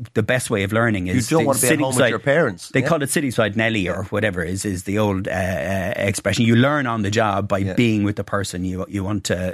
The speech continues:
Speaker 1: uh, learn from.
Speaker 2: Mm-hmm.
Speaker 1: And then you have people with more family obligations, and they say, "Okay, look, I need a bit more space." So it's both,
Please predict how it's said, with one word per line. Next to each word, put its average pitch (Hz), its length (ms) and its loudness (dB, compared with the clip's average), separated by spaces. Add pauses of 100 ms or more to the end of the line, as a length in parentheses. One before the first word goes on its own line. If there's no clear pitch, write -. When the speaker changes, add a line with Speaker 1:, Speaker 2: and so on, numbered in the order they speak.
Speaker 1:
uh, 87 220 -4
learn 127 300 2
from. - 340 -8
Speaker 2:
Mm-hmm. 107 280 -4
Speaker 1:
And 101 440 -2
then 110 160 2
you 110 80 0
have 107 160 -2
people 104 220 -2
with 95 100 -12
more 90 140 -10
family 123 380 2
obligations, 98 840 -2 (100)
and 92 140 -6
they 87 80 -6
say, 90 140 -8
"Okay, 92 260 -6
look, 98 220 -4
I 98 60 -2
need 98 160 -2
a 95 40 -6
bit 95 160 -6
more 95 320 -2
space." 127 480 -2 (280)
So 143 280 0 (480)
it's 139 200 2
both, 139 320 4